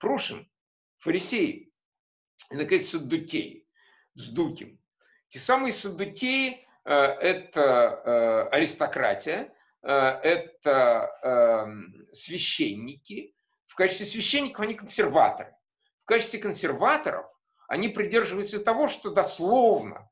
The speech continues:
сказано в Торе. А чего не сказано в Торе, того и нет. Например, в Торе не сказано про бессмертие души. В Торе не сказано про, э, воскресение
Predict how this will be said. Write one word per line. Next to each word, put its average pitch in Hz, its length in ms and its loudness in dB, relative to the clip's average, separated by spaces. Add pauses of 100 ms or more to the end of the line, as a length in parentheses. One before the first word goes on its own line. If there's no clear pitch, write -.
сказано 165 540 0
в - 80 -20 (100)
Торе. - 240 -18 (400)
А 143 100 -2
чего 190 200 2
не 214 120 2
сказано 214 440 2
в - 100 -14
Торе, 110 220 -6
того 240 240 -2
и 269 80 0
нет. 113 300 -10 (540)
Например, 220 320 -4
в - 220 -14
Торе 262 520 -2 (120)
не 196 140 -2
сказано 220 840 -2 (140)
про 143 120 -6
бессмертие 180 640 -4
души. - 380 -14 (1120)
В - 160 -20
Торе 254 300 0
не 208 160 -4
сказано 196 1000 -2 (280)
про, 214 520 2 (200)
э, 131 400 4
воскресение 196 1120 -2